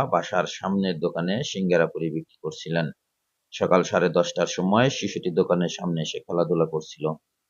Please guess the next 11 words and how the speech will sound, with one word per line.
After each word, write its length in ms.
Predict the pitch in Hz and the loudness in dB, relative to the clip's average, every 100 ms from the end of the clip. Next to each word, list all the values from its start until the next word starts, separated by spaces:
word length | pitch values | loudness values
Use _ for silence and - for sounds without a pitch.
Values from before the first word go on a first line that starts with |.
| _ - | _ -6
এমন 220 | 90 90 | 0 0
সময় 420 | 85 - 90 107 120 | 0 0 4 4 4
ওই 100 | 82 87 | 2 2
লম্পট 380 | 85 82 82 - | 0 0 -4 -2
রাহাত 340 | 85 98 110 - | 0 4 4 2
মোবাইল 320 | 90 82 82 82 | -4 0 0 -2
ফোনে 200 | 82 80 | -8 -8
কার্টুন 300 | 92 95 92 | -8 -6 -4
দেখার 280 | 85 82 - 78 | -2 -2 -2 0
লোভ 180 | 80 73 - | 0 0 -4
দেখিয়ে 400 | 76 - 82 | -8 -6 -2